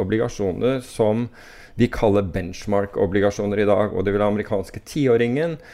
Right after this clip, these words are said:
syvåringen, tredveåringen, toåringen for eksempel, de er benchmark-obligasjoner. Problemet er at om ett år, så er da tiåringen ni år, tredveåringen niogtyve år, og så videre, og, og,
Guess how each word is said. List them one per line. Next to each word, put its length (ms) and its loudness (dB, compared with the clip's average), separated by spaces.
syvåringen, 840 4
tredveåringen, 920 4
toåringen 560 0
for 120 0
eksempel, 480 0
de 160 0
er 260 2
benchmark-obligasjoner. 1500 0
Problemet 640 4
er 120 4
at 240 0
om 200 4
ett 240 -2
år, 320 2
så 160 0
er 100 4
da 160 6
tiåringen 600 2
ni 160 0
år, 200 0
tredveåringen 500 4
niogtyve 420 0
år, 220 6
og 80 0
så 100 -2
videre, 300 4
og, 400 -2
og, 200 -2